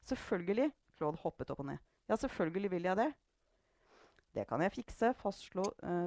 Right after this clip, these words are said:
Storm med rolig stemme. «Jeg har jo litt innflytelse på disse avgjørelsene», la han til med et skjevt smil.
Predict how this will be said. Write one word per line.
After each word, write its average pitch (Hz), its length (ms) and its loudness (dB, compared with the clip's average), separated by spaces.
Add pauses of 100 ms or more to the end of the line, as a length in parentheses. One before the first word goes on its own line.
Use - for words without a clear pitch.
Storm 156 240 0
med 156 160 0
rolig 135 220 -4
stemme. 127 260 -6 (480)
«Jeg - 160 -4
har 143 140 4
jo 196 100 2
litt - 240 -6
innflytelse 147 540 -6
på 160 100 -2
disse 156 220 -2
avgjørelsene», 135 500 -2 (380)
la 131 100 -2
han 127 140 -8
til 135 180 -8
med 143 160 -8
et - 80 -16
skjevt 139 300 -8
smil. 143 220 -8